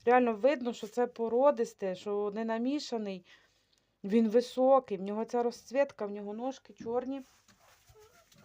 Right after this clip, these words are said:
Під животиком воно чорне, бачите, він, він взагалі, він класнючий. Ну,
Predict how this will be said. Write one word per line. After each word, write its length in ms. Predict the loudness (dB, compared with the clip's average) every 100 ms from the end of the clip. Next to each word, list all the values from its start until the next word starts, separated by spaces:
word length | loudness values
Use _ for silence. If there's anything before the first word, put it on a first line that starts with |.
| _ -20 _
Під 160 | -12 -6
животиком 600 | -4 -2 -2 -2 -4 -4
воно 240 | -4 -6
чорне, 520 | -8 -4 -2 -2 -4 -4
бачите, 400 | -4 -6 -10 -10
він, 180 | -10 -12 _ _ _ -4
він 200 | 0 0
взагалі, 320 | -2 -4 -6
він 60 |
класнючий. 840 | -6 -6 -4 -2 -2 -2 -10 -20 -20 _ _ _ _ _ _ _ _ _ _ _
Ну, 320 | -10 -8 -8